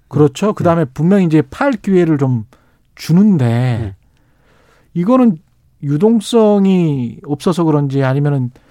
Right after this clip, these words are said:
Speaker 1: 부동산이니까 말 그대로 그냥
Speaker 2: 예.
Speaker 1: 이렇게 계속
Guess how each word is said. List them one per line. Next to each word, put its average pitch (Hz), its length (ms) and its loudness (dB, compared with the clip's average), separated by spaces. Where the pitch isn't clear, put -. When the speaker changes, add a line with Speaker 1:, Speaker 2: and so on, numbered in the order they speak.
Speaker 1:
부동산이니까 165 680 0
말 117 180 -4
그대로 113 440 -8
그냥 233 220 2
Speaker 2:
예. 277 40 0
Speaker 1:
이렇게 233 200 -4
계속 147 460 -2